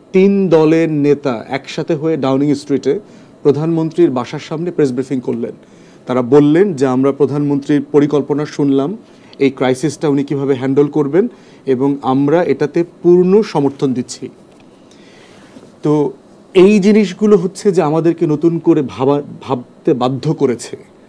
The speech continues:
আমাদের দেশে কি আমরা কোনোদিন দেখেছি যে আমাদের প্রধানমন্ত্রী বিরোধী দল অথবা বিরোধী দলীয় নেতারা তিন চারজন মিলে একসাথে একটা ন্যাশনাল ইস্যুতে ব্রিফ করেছে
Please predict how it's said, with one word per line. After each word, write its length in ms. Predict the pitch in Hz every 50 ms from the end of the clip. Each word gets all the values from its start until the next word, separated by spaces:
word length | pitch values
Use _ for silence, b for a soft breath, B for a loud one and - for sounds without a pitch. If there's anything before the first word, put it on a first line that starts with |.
| b b b b b b b b b b -
আমাদের 340 | 151 151 170 185 180 185 165
দেশে 220 | 185 190 - 202
কি 80 | 180 202
আমরা 200 | 190 190 190 196
কোনোদিন 320 | 185 185 190 185 202 185
দেখেছি 440 | 160 170 139 175 190 190 - 160 131
যে 100 | 120 135
আমাদের 360 | 131 131 135 139 127 143 143
প্রধানমন্ত্রী 580 | 139 - 139 127 147 151 151 151 151 147 160 151
বিরোধী 440 | 131 139 143 147 147 135 123 135 139
দল 300 | 131 127 117 110 107 - - B B B B B B B B B B -
অথবা 280 | 131 - - 156 147
বিরোধী 420 | 123 131 151 151 160 156 147 160 170
দলীয় 360 | 143 147 147 156 165 156 143
নেতারা 360 | 147 143 139 139 127 123 117
তিন 260 | 113 - 151 147 147
চারজন 360 | - 165 147 139 131 151 156
মিলে 220 | 151 143 151 156 151 -
একসাথে 460 | 135 151 - - - 165 156 - 160
একটা 240 | 143 147 - 165 135
ন্যাশনাল 360 | 131 139 139 - 165 147 147
ইস্যুতে 260 | 135 143 147 127 139
ব্রিফ 220 | 127 139 139 143
করেছে 420 | - 156 135 131 123 - - 143